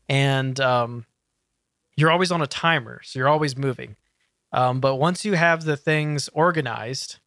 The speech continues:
which is on a timer, <laughs> um, people will come to the,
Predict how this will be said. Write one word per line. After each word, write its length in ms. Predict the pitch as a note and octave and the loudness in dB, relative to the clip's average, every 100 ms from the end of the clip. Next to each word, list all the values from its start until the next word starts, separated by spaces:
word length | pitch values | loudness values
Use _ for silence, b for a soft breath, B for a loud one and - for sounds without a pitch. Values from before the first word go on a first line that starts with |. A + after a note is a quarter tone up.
| _ | _
which 160 | C#3 - | -4 -2
is 120 | C3+ | 0
on 120 | C#3 | 2
a 40 | C#3+ | 2
timer, 400 | D#3+ C3+ D#3 B2 | 2 2 2 2
<laughs> 760 | A2 F3+ _ _ - _ _ | 2 0 _ _ -20 _ _
um, 260 | - D3 C#3+ | 2 2 0
people 280 | F3+ F3+ E3+ | -2 0 0
will 120 | D#3 | 0
come 240 | - E3+ | -2 -2
to 100 | D#3+ | -2
the, 400 | C3+ C3+ B2+ B2 | -6 -4 -4 -6